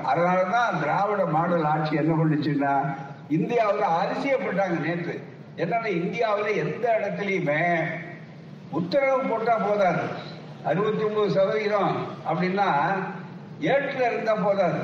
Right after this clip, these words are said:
அது ஏட்டு சுரக்கா. நடைமுறையில வந்திருக்காங்கிறதுக்காக ஒரு தனி குழுவை போட்டு சமூக நீதி கண்காணிப்பு குழு, அதான் சுகவீர பாண்டியன் தலைமையில இருக்கு, அது மிகப்பெரிய அளவுக்கு தனி குழுவை போட்டு அந்த குழு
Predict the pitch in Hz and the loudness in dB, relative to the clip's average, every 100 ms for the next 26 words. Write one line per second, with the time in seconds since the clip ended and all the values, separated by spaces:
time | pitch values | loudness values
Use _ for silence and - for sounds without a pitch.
0 | 147 151 165 202 220 214 185 160 139 - | -2 0 2 2 -2 -2 -2 -2 -2 -6
1 | - - - - - 190 277 277 262 247 | -6 -12 -14 -12 -4 0 2 2 4 2
2 | 240 214 190 190 - 185 180 165 156 156 | 2 2 2 2 2 4 4 2 2 2
3 | 156 147 151 156 156 156 - - - 151 | 2 4 2 2 2 0 -4 -8 -6 -2
4 | 165 160 - 185 247 269 - 214 233 233 | 0 0 2 2 2 -2 -2 -2 0 0
5 | 196 170 165 151 151 151 151 170 - - | 2 2 0 0 0 0 0 0 -4 -6
6 | - - 156 208 262 226 220 202 196 190 | -8 0 0 2 2 2 2 0 0 0
7 | 202 180 175 202 196 180 175 160 175 175 | 0 0 0 2 2 2 2 2 4 2
8 | 151 185 202 165 190 220 214 196 185 180 | 4 2 2 2 2 2 4 2 2 0
9 | 175 160 165 160 165 151 143 - - - | 0 2 2 0 0 0 0 -4 -8 -10
10 | - - - 196 208 185 233 240 208 202 | -14 -14 -2 0 2 2 0 0 0 2
11 | 175 160 156 - 170 147 - - 143 185 | 2 2 0 -2 -6 -8 -12 -8 -2 -2
12 | 262 - 208 220 214 196 175 165 165 147 | -2 0 -2 2 2 2 2 2 2 2
13 | 147 151 - - - - 180 180 156 - | 2 0 -2 -6 -8 -4 0 2 0 0
14 | 240 | 0